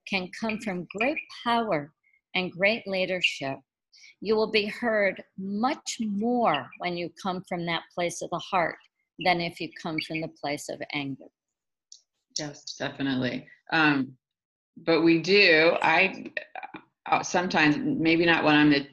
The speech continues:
Speaker 2: teaching my own NIA class, but when I'm receiving a NIA class as a student, I can go through a range of emotions and express it. I can shout no or,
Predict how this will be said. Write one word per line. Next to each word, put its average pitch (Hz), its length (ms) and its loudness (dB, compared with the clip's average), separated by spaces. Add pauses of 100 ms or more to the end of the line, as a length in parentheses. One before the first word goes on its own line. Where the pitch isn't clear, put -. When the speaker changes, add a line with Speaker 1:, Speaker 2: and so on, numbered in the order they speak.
(160)
Speaker 2:
teaching 196 360 0
my 190 220 2
own 196 160 0
NIA 196 240 4
class, 196 420 0
but 151 140 0
when 147 180 2
I'm 143 600 2
receiving 151 560 0
a 160 40 2
NIA 160 260 0
class 160 360 -2
as 143 160 -2
a 139 80 -4
student, 156 560 0 (640)
I 147 200 6
can 147 720 4 (240)
go 220 160 6
through 175 260 4
a 147 60 6
range 143 300 4
of 139 100 0
emotions 143 540 2
and 131 100 2
express 131 500 0
it. 120 80 2
I 131 80 2
can 147 200 -2
shout 143 540 2
no 131 720 4
or, 123 460 0